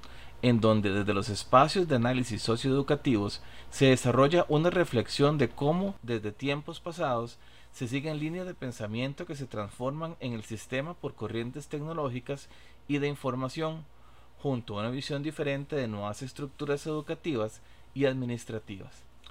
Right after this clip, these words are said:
en donde la gestión administrativa en esta evolución parte de los principios racionales de la gerencia, para ir pasando desde los albores de la expansión educativa hasta los hechos didácticos en esta expansión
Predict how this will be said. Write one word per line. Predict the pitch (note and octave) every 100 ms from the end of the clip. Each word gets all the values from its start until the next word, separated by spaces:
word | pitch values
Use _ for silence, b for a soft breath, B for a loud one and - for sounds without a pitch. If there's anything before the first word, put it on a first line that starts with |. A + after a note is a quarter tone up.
| B B B
en | C3 B2
donde | A#2 A2
la | G#2+
gestión | G2+ F#2+ - C#3 B2 F2 b b b
administrativa | A#2 A2+ C3 C#3+ - C#3 D3+ C#3+ G2 -
en | G#2+ G#2
esta | G2+ -
evolución | B2+ C#3+ D3+ E3+ C#3 C#3 - b b b
parte | D#3 E3 -
de | G#3+
los | F3+ D3
principios | A2+ G#2+ B2+ - D#3+
racionales | C#3+ - G#2 B2 D3+ G3 -
de | A#2+
la | G#2+
gerencia, | G2 G#2 C#3+ C#3 - - - b b b -
para | A2
ir | G#2+
pasando | - D3 - D#3+ C#3 G#2
desde | G2
los | G2 -
albores | G2+ G#2 A2+
de | C3
la | D3+
expansión | D#3+ - D3 C#3+ D3+
educativa | D3+ D#3 F3+ F3 C#3+ B2 - B B B
hasta | C#3 B2+ -
los | A#2+ A#2 -
hechos | B2 C3+ G3
didácticos | D3+ B2 D3 D3+ A#2+ - G2 - - b b b
en | B2+ B2+
esta | C#3+ - D#3+
expansión | - - A2 G#2 - C#3 A2